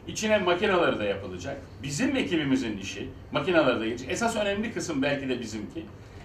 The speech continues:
Bizim ekibimizin işi oranın insan kaynağının temini ve buranın uzun süreli çalışması için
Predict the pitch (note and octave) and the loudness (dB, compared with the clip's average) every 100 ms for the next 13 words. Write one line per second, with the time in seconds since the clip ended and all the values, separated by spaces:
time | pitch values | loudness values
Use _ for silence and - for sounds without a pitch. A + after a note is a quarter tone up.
0 | - D3 F#3 C4 A3 F3 D#3 C#3 B2 A2 | -10 -6 0 2 2 0 -2 -2 -2 -2
1 | G2 D#3+ - A#3 - - - - - G#3 | -2 -4 -2 -4 -6 -10 -16 -18 -4 6
2 | B3+ B3+ G3 C#3+ A2 E3 F#3 F#3 A3+ C4+ | 8 8 6 4 2 0 0 2 4 4
3 | A3+ F#3+ D#3+ D3 C#3 B2+ - D3+ E3+ E3+ | 6 6 6 6 4 2 0 4 4 4
4 | G3 F#3+ E3 D3+ B3 C4 F3+ D3 - - | 2 0 0 0 4 4 4 2 -4 -10
5 | - - - D#3+ G#3+ C4 - G3 E3 C3+ | -16 -14 -4 -2 4 2 4 2 2 0
6 | C3 F3+ F3 - G3 - A3+ F3 F3 G3 | -2 0 0 0 -2 -2 -4 -4 -2 -2